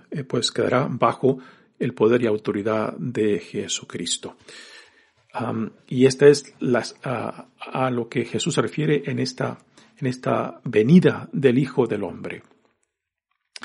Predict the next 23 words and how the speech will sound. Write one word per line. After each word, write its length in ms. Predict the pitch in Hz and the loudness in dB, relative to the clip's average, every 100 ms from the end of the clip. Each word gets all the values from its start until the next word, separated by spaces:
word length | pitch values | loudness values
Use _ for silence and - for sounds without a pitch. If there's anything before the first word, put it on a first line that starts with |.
| - - - | -18 -18 -8
Y 160 | - 135 | -2 0
que 200 | 151 147 | 2 2
mientras 340 | 147 143 143 - | 2 2 2 6
tanto, 400 | 170 143 220 254 - _ _ - | 6 6 2 0 -4 _ _ -6
ah, 340 | 135 117 113 - | -2 -2 -2 -6
sigamos, 720 | - 123 135 131 135 - - _ | -6 0 4 4 2 -2 -8 _
sigamos 640 | - - 127 127 143 - _ - | -8 -4 -2 0 -2 -6 _ -6
trabajando, 540 | 113 104 - 160 139 | 0 0 4 2 2
sigamos 260 | - 131 110 | 2 2 0
haciendo 260 | - 165 | -2 -2
lo 80 | 139 | -2
que 100 | - | -4
tenemos 320 | - 123 123 | -4 -2 -2
que 80 | - | -2
hacer. 280 | - 202 208 - - - - _ | 0 2 0 -4 -18 -20 -20 _
Los 240 | - 147 147 | 2 2 6
primeros 300 | 185 247 - | 6 6 4
cristianos 420 | - - 175 160 | 0 2 2 0
esperaban 500 | - 127 135 156 139 | 2 4 4 4 4
de 140 | 131 | 2
que 140 | 127 139 | 4 0
este 200 | - 143 | 0 -2
segundo 760 | 131 120 180 160 139 - - | 0 2 4 6 6 4 -4